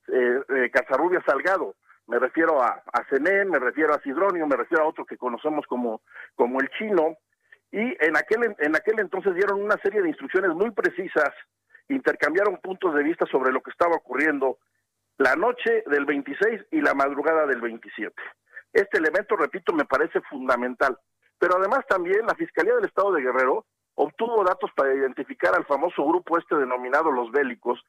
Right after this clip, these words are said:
que era un grupo de reacción inmediata, un grupo sanguinario que estaba también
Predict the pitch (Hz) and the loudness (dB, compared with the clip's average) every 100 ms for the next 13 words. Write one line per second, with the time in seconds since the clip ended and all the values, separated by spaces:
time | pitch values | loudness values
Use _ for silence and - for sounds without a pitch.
0 | _ _ - 175 196 185 196 202 147 127 | _ _ 0 2 2 0 0 0 2 0
1 | 117 175 175 147 127 127 175 - 123 156 | 0 -2 0 2 2 2 0 2 0 0
2 | 165 180 175 175 156 127 123 131 165 160 | 0 0 0 -2 0 -2 -2 0 2 2
3 | 131 127 _ - _ 147 147 196 208 - | -2 -6 _ -20 _ -2 0 2 0 0
4 | 147 143 180 | -2 0 -2